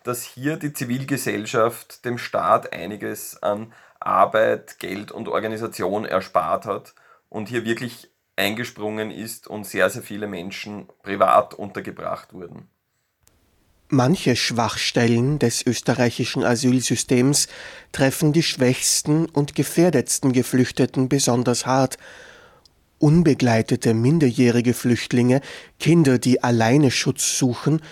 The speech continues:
Speaker 2: bekommen etwa keine Obsorgeberechtigten zur Seite gestellt. Zwischen Bund und Ländern will niemand für sie verantwortlich sein. Ein Skandal, meint Asylexperte Stefan Handl.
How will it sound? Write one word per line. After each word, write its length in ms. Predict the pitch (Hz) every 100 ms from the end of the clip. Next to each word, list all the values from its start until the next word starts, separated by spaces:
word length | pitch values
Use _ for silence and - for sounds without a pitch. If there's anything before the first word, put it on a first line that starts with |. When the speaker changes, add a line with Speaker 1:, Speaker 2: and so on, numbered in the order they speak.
| - - -
Speaker 2:
bekommen 440 | 147 - 147 160
etwa 280 | 151 - 160
keine 460 | - 131 135 156 -
Obsorgeberechtigten 1200 | - - 120 117 117 117 117 - - - 135 117
zur 160 | 131
Seite 340 | 117 123 - 123
gestellt. 540 | 123 - 127 120 - - - - - _ _ _ -
Zwischen 540 | - 151 - - 127
Bund 320 | - 123 156
und 220 | 160 123 -
Ländern 680 | 120 120 131 143 151 147
will 160 | 139 147
niemand 520 | 131 127 120 113 113
für 160 | - 127
sie 180 | - 127
verantwortlich 800 | - - 127 - 123 - 123
sein. 320 | - 123 123 117 - - - _ _ -
Ein 240 | 127 123
Skandal, 760 | - - 160 160 127 113 110 110
meint 480 | - 117 113 107 -
Asylexperte 1000 | 127 - 120 113 127 - - 117 113 131
Stefan 500 | - 120 110 131 160
Handl. 500 | 127 113 113 113 110